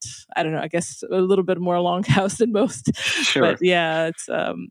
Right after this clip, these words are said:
Speaker 2: But not, I mean, it doesn't seem like too much. I mean, I think that's how a lot of,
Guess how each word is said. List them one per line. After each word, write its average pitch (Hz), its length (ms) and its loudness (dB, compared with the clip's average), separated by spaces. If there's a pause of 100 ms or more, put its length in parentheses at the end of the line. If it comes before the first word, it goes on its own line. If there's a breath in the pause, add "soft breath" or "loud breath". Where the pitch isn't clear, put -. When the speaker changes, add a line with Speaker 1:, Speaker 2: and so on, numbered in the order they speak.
Speaker 2:
But 127 120 0
not, 233 280 2
I 160 100 6
mean, 175 160 4
it 175 40 4
doesn't 185 200 -2
seem 180 140 -6
like 156 140 0
too 165 120 -4
much. 180 220 -2
I - 40 2
mean, 110 280 0
I 123 80 4
think - 200 0
that's 139 180 2
how 117 180 4
a 101 140 2
lot 110 220 4
of, 131 160 -6